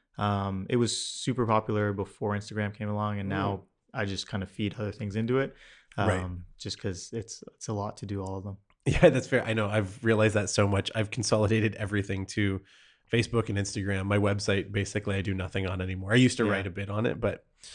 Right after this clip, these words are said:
Speaker 2: uh, anyways, we'll get to all the places that you can find Dave and Stances Everything at the end of the show too, so stay tuned for that.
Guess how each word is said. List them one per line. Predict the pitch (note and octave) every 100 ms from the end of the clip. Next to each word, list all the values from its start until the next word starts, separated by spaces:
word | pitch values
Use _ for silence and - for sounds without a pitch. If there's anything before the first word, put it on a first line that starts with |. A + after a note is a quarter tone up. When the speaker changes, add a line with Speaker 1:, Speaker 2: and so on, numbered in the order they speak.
| - - -
Speaker 2:
uh, | G#2 G#2
anyways, | C#3+ A#2+ A2+
we'll | B2
get | C#3
to | C#3 B2
all | A#2+ A2+
the | G#2
places | A2 G#2+ A2
that | G#2
you | G#2
can | G#2 G#2
find | - G#2 G2+ G2
Dave | G2+ G2 G2
and | - G2+
Stances | - G#2 G2+ G2
Everything | F#2+ F#2 G2 F#2+
at |
the | G#2 F#2
end | G2+ G2
of |
the | F#2+
show | - F#2+
too, | F#2+ - F#2+
so | G2+
stay | G2+ - G#2
tuned | G#2 G2 F#2+
for | - G2
that. | F2+ E2+ -